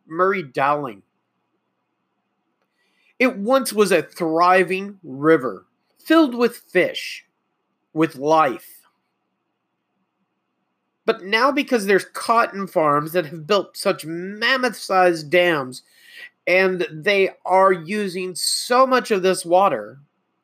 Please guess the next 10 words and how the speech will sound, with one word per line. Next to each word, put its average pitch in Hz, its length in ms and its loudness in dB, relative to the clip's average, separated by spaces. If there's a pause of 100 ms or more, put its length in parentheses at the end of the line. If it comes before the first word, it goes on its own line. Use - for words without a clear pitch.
(1120)
there's 208 200 -2
no 226 140 4
water 202 360 2
trickling 185 560 -6
down 170 320 0
this 165 220 -6
river 170 320 -2
anymore. 110 380 -12
It's 143 200 -12
dry. 147 500 0